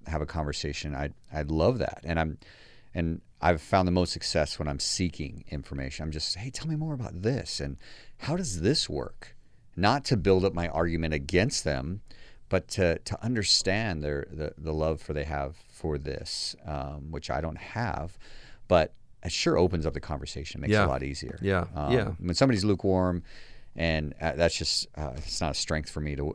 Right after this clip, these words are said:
Speaker 1: <laughs> to really talk with
Speaker 2: Yeah.
Speaker 1: them, because it's, you know, they haven't really put a stake in the ground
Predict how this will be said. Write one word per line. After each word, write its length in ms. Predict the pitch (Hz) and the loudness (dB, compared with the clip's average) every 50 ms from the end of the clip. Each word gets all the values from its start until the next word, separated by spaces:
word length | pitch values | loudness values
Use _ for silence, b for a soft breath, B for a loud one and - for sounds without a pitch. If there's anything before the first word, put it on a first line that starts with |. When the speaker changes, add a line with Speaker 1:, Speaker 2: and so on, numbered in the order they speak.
| - - | -4 -6
Speaker 1:
<laughs> 120 | - - - | -6 -6 -4
to 200 | - - - 85 | -2 -2 -2 -2
really 240 | 80 - - - - | -2 -2 -4 -4 -4
talk 300 | - - - 87 85 - | -4 -2 -2 -2 -2 0
with 60 | 95 | 0
Speaker 2:
Yeah. 40 | 92 | 0
Speaker 1:
them, 60 | 80 85 | 2 0
because 360 | 85 - - 92 82 - - B B B B B B B B B B B | 0 4 2 2 2 2 -6 B B B B B B B B B B B
it's, 420 | - - 92 90 - - - - - | 0 2 2 2 2 -2 -6 -6 -6
you 140 | - 95 82 | -4 -2 0
know, 100 | 82 82 | 2 2
they 100 | 80 78 | 2 2
haven't 260 | 85 87 82 82 85 | 2 2 0 0 -2
really 180 | 87 85 82 | 0 0 0
put 140 | 76 - 82 | 0 0 -2
a 20 | 73 | -2
stake 320 | - - - 87 92 - | -2 -2 0 -2 0 0
in 60 | 90 | -2
the 80 | 80 71 | -4 -2
ground 440 | 67 71 71 67 69 69 69 69 | -2 -2 -2 -2 -4 -6 -6 -8